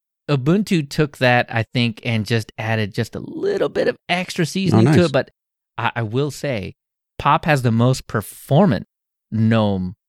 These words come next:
Speaker 1: of all of them, and it, it hasn't even hit gnome forty yet.
Speaker 2: Right.
Speaker 1: So their three dot thirty-eight was the most performant of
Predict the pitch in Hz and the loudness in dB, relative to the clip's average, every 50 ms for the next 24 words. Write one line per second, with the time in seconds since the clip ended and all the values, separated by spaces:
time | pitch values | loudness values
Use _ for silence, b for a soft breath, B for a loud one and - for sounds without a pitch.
0 | _ _ _ - 110 110 104 98 - _ - 139 147 170 214 208 160 113 101 101 | _ _ _ -6 -4 -4 -4 -4 -8 _ -2 2 4 4 4 2 0 -2 -4 -8
1 | 92 92 - _ - 170 175 180 196 214 226 226 226 220 202 - 160 175 185 196 | -10 -10 -12 _ -6 -2 0 2 2 2 2 0 0 -4 -4 -2 -2 0 2 2
2 | 185 165 165 165 147 131 127 123 127 147 139 - - _ _ _ _ _ - 143 | 2 2 0 0 0 0 0 0 2 0 0 -2 -6 _ _ _ _ _ 0 2
3 | 135 123 113 - - 214 240 185 107 - 87 - - - _ _ - 95 101 101 | 4 4 2 2 0 -2 -2 -2 -4 -6 -10 -12 -14 -18 _ _ 0 2 2 4
4 | 92 90 87 87 87 - - - 131 123 120 117 110 - _ _ _ _ _ 147 | 4 4 2 2 0 -2 -2 0 2 2 2 0 -2 -6 _ _ _ _ _ -2
5 | 131 131 127 120 - - 165 185 180 190 165 151 - 170 151 143 127 135 156 175 | 2 2 2 2 2 2 2 4 4 4 2 2 2 2 2 2 2 2 0 0
6 | 139 123 127 113 104 117 117 117 117 - - 117 - - 123 113 113 104 - _ | 0 0 -2 -4 -2 -2 -4 -4 -4 -6 -8 -10 -6 -4 -4 -4 -4 -6 -8 _
7 | _ - 156 156 156 160 156 147 | _ -2 0 2 2 2 0 -2